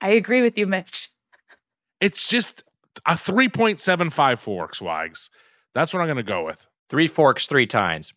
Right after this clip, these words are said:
Speaker 2: I can't go all the way.
Speaker 3: Uh, I, uh, look, I think bo-, both of your cases are well argued. Also, Mitch,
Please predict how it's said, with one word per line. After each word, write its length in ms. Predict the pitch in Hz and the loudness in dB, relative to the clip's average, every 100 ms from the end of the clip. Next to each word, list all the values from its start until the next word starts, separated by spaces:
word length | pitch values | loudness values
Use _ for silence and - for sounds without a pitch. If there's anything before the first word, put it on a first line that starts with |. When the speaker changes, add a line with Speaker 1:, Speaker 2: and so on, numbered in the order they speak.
| - | -6
Speaker 2:
I 100 | 170 | -6
can't 360 | - 214 233 - | -6 -4 -4 -2
go 200 | 220 202 | 0 2
all 200 | 202 196 | 2 2
the 100 | 180 | 2
way. 500 | 185 196 110 76 _ _ _ _ _ _ _ - | 2 2 -2 -6 _ _ _ _ _ _ _ 0
Speaker 3:
Uh, 200 | 170 175 | 2 2
I, 200 | - 196 | 2 2
uh, 140 | - 180 | 2 2
look, 180 | 139 147 | 2 2
I 100 | 151 | 0
think 160 | 190 | 2
bo-, 160 | 185 - | 0 2
both 160 | 175 214 | 2 2
of 40 | |
your 100 | 190 | 2
cases 360 | 175 165 139 127 | 2 2 2 -2
are 60 | |
well 200 | 120 110 | 2 2
argued. 420 | 90 87 82 85 - - | 2 -2 -6 -14 -14 0
Also, 560 | 156 180 185 147 123 - _ _ _ _ _ _ _ _ _ - | 2 2 4 2 2 -4 _ _ _ _ _ _ _ _ _ -4
Mitch, 300 | 156 170 - | 2 2 0